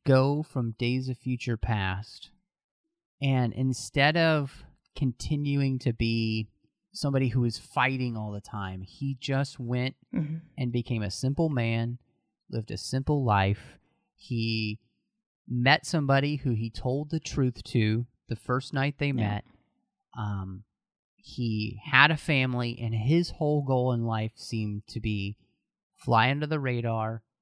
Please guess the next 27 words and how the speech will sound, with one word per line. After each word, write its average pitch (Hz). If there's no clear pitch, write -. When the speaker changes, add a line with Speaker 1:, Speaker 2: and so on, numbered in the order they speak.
Speaker 1:
raise 110
my 127
family, 104
love 117
them, 104
Speaker 2:
Mm-hmm. 170
Speaker 1:
and, 104
you 147
know, 95
mutants, 113
they 120
don't 117
really 107
apparently 120
die, 120
um, 73
unless 135
they're, 127
you 131
know, 120
like, 113
utterly 147
Speaker 2:
<laughs> -
Speaker 1:
mutilated 139
or 117
killed 135
or 107